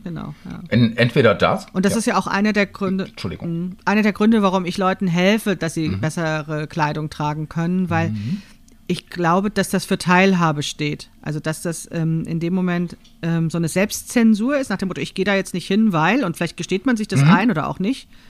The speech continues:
Speaker 1: ne? Weil, weil ja niemand sich unwohl fühlen will in irgendeinem, in irgendeiner Situation.
Speaker 2: Ja, definitiv. Ja, beziehungsweise, ähm, Leute, die dann, äh, wenn man sagt, "Ach, dann zieh doch das und das an", die dann sagen, "Nee, das ist nichts für mich.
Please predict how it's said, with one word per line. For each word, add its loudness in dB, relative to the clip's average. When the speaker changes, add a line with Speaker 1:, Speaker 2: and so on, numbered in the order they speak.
Speaker 1:
ne? -8
Weil, -4
weil 4
ja 6
niemand 8
sich -4
unwohl 6
fühlen 2
will 0
in -4
irgendeinem, 0
in -6
irgendeiner -2
Situation. -4
Speaker 2:
Ja, 0
definitiv. -4
Ja, 6
beziehungsweise, 2
ähm, 4
Leute, 2
die 0
dann, 2
äh, -2
wenn 2
man 0
sagt, 2
"Ach, -8
dann -4
zieh -6
doch 2
das 4
und 2
das 4
an", 2
die -2
dann 4
sagen, 4
"Nee, 0
das -4
ist -10
nichts -4
für -8
mich. -4